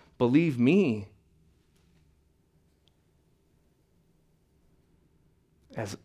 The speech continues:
we all testify of Jesus, right? He simply called them to believe that he is the Messiah, the Son of God, God the Son.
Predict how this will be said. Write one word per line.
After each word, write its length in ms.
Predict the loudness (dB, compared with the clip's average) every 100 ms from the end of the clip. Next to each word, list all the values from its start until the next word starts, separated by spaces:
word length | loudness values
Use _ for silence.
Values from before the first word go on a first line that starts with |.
| _ -10
we 260 | -2 2
all 220 | 2 2
testify 760 | 0 -8 -10 -12 -16 -10 -8 -8
of 160 | -12
Jesus, 560 | -18 -20 -20 -20 -20 -10
right? 280 | -6 -6 -10 _ _ _ _ _ _ _ _ _ _ _ _ _ _ _ _ _ _ _ _ _ _ _ _ _ _ _ _ _ _ -16
He 100 | -14
simply 400 | -8 -8 -6 -8
called 300 | -4 -4 -4
them 120 | -8
to 120 | -10
believe 600 | -12 -10 -8 -8 -8 -12 _ -20 -20 -8
that 160 | -6 -6
he 280 | -12 -12
is 360 | -8 -2 -2 -2
the 80 | -4
Messiah, 600 | -4 -4 -2 -2 -2 -6
the 120 | -8
Son 260 | -10 -8 -8
of 160 | -8
God, 400 | -4 -4 -4 -8 -18 _ _ _ _ _ _ -20 -10
God 540 | -2 0 0 -4 -6
the 180 | -2 -2
Son. 500 | -4 -12 -12 -14